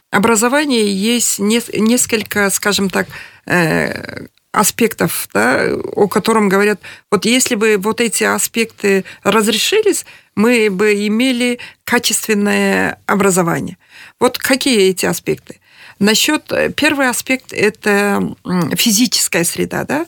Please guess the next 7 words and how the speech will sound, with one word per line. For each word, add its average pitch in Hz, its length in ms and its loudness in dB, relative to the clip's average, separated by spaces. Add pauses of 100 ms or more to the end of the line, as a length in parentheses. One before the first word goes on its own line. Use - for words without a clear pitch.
(320)
Какая 214 300 2
должна 190 380 0
быть 180 220 0
физическая 185 640 0
среда? - 360 -2 (760)
Э, 208 100 2
доброжелательная 185 1200 0